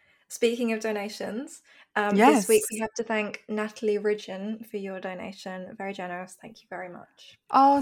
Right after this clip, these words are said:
Speaker 2: thank you, Natalie.
Speaker 1: Yay. <laughs> I'm glad
Speaker 2: So
Speaker 1: I got to do that up
Speaker 2: sweet.
Speaker 1: front. I'm gonna try and do it up the f-, beginning of the podcast from now on. Um, I've started making a little note in it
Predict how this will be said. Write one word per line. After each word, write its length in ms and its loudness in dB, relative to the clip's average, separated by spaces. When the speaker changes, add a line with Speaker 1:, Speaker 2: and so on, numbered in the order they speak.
Speaker 2:
thank 320 6
you, 100 4
Natalie. 1160 6
Speaker 1:
Yay. 560 -6
<laughs> 0 -
I'm 100 4
glad 140 10
Speaker 2:
So 40 10
Speaker 1:
I 40 8
got 160 4
to 60 -2
do 140 10
that 140 8
up 140 8
Speaker 2:
sweet. 80 -8
Speaker 1:
front. 300 2
I'm 120 0
gonna 120 4
try 220 2
and 100 2
do 120 4
it 180 2
up 220 -4
the 120 -2
f-, 120 -18
beginning 460 -2
of 100 -14
the 60 -14
podcast 540 -12
from 140 -12
now 180 -10
on. 280 -12
Um, 240 -4
I've 180 0
started 260 4
making 300 -2
a 40 -4
little 180 -2
note 220 -2
in 100 -6
it 180 -8